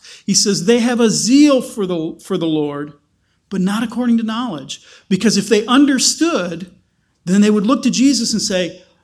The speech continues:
"He's the fulfillment of it. He's the end of it. He's, he's where our hope is instead of all these laws." So he doesn't cast them off. He doesn't say, "You people are worshiping false gods," or, you know, anything like that. He identifies with them. He says, "I was right there with you.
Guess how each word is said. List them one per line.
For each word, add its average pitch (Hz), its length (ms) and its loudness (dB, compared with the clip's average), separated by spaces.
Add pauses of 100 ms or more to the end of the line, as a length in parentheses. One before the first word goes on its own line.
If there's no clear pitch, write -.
(220)
"He's 240 420 0
the 214 80 -6
fulfillment 226 540 -4
of 139 100 -10
it. - 120 -18
He's 240 260 0
the - 120 -8
end 240 220 0
of 165 140 -6
it. - 180 -18
He's, - 360 -2
he's 233 280 0
where 233 260 0
our 196 120 -2
hope 240 260 -2
is 175 220 -4
instead 240 340 -2
of 220 100 -2
all 214 140 -4
these 196 200 -6
laws." 202 680 -12 (540)
So 208 140 2
he 180 120 4
doesn't 269 380 2
cast 277 300 -2
them 240 140 4
off. - 200 -2
He 208 60 -2
doesn't 240 240 0
say, 240 140 -4
"You 226 180 2
people 247 320 0
are 196 80 0
worshiping 220 580 0
false 240 460 -4
gods," 185 440 0
or, 170 160 -8
you 202 120 -6
know, 160 160 -4
anything 233 380 -2
like 240 180 -6
that. 175 320 -6 (180)
He 190 160 0
identifies 220 640 -2
with 220 140 -4
them. 233 140 -4
He - 80 -10
says, 165 220 -8
"I 160 100 -8
was 156 200 -8
right 180 220 0
there 226 140 -2
with 196 280 -6
you. 190 200 -8